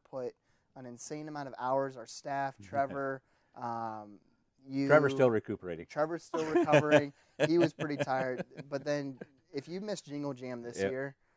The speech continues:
Speaker 1: um, make sure you mark it on the calendar next
Speaker 2: For
Speaker 1: year.
Speaker 2: sure.
Speaker 1: Not the whole, we don't have the dates yet. Just mark the whole
Speaker 2: Yeah, yeah,
Speaker 1: December
Speaker 2: just, just make sure
Speaker 1: month.
Speaker 2: that no matter what you're doing, you're gonna
Speaker 1: We
Speaker 2: cancel
Speaker 1: had
Speaker 2: it.
Speaker 1: probably two twenty, two thirty there.
Speaker 2: Yeah, yeah, it was right around two hundred.
Speaker 1: Right around two hundred people.
Speaker 2: Yeah.
Speaker 1: And we had so many families.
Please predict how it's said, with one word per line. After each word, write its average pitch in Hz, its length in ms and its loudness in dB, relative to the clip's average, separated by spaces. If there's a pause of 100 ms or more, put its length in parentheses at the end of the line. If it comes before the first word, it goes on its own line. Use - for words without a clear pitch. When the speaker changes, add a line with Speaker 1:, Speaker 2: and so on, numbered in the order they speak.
(360)
Speaker 1:
um, 120 540 -4 (500)
make 151 160 -10
sure 196 160 -10
you 165 100 -8
mark 143 300 0
it 147 60 -2
on 143 120 -2
the 127 80 -12
calendar 139 420 -6
next 151 220 -4
Speaker 2:
For 160 60 -4
Speaker 1:
year. 160 120 0
Speaker 2:
sure. 156 180 -4 (460)
Speaker 1:
Not 180 220 2
the 170 100 2
whole, 165 140 0
we 165 100 4
don't 240 140 2
have 202 100 2
the 147 60 -6
dates 151 320 0
yet. 180 220 4
Just 190 160 -12
mark 392 180 0
the 160 60 -2
whole 160 240 2
Speaker 2:
Yeah, 135 140 0
yeah, 151 40 -4 (160)
Speaker 1:
December 151 120 6 (120)
Speaker 2:
just, 135 60 2
just 135 180 2
make 151 140 4
sure 135 160 6
Speaker 1:
month. 117 140 10
Speaker 2:
that 98 80 2
no 113 100 4
matter 117 160 10
what 123 120 4
you're 120 80 -2
doing, 110 200 4
you're 104 100 -2
gonna 101 140 -2
Speaker 1:
We 107 80 -6
Speaker 2:
cancel 208 100 6
Speaker 1:
had 494 120 2
Speaker 2:
it. 392 40 -6
Speaker 1:
probably 359 180 2
two 208 200 -6
twenty, 175 320 0
two 196 180 -10
thirty 165 300 -4
there. 208 280 -2 (200)
Speaker 2:
Yeah, 151 140 -6 (140)
yeah, 151 200 4
it 151 60 6
was 143 80 -6
right 165 140 6
around 131 160 4
two 101 120 -2
hundred. 87 200 -6
Speaker 1:
Right 160 200 4
around 214 200 2
two 214 160 -4
hundred 180 380 -4
people. 123 500 -4
Speaker 2:
Yeah. 82 280 -12
Speaker 1:
And 139 120 -6
we 160 120 -2
had 165 180 -2
so - 280 -8
many 180 200 -10
families. 135 600 -12